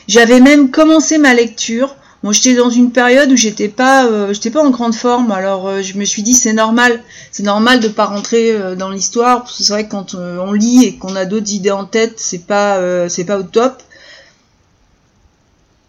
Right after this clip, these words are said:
Je l'ai posé, et je l'ai repris ensuite. C'est vrai que j'ai, quand je l'ai ressorti, j'ai lu les derniers chapitres du tome un. Du coup, le, c'est vrai que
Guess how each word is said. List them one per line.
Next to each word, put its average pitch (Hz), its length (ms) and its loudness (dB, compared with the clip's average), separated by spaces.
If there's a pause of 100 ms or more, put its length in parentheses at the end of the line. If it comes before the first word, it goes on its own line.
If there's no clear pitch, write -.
(640)
Je 208 140 0
l'ai 269 160 6
posé, 254 540 2 (840)
et 214 120 2
je 214 100 0
l'ai 240 100 2
repris 247 360 2
ensuite. 247 480 0
C'est - 400 -4
vrai 247 200 0
que 247 80 0
j'ai, 208 580 -2
quand 214 160 -4
je 202 100 -4
l'ai 214 200 -2
ressorti, 233 840 0
j'ai 208 400 -2
lu 226 220 2
les 269 120 0
derniers 226 380 0
chapitres 226 400 -4
du 208 140 -8
tome 208 280 -4
un. 226 240 -4 (320)
Du 214 120 -2
coup, 269 240 6
le, 233 400 4
c'est 214 220 -2
vrai 240 200 0
que 220 300 2